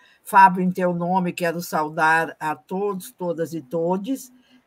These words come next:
É, no, em nome da ada, eu quero saudar,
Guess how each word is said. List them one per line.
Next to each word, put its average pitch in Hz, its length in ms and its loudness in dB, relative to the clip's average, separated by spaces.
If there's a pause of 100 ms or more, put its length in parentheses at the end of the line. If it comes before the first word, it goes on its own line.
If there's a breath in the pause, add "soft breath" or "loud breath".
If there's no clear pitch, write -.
É, 170 220 6
no, 208 280 0
em 233 140 -2
nome 208 240 -2
da 185 140 4
ada, 175 580 2
eu 208 220 -2
quero 180 600 0
saudar, 170 760 -2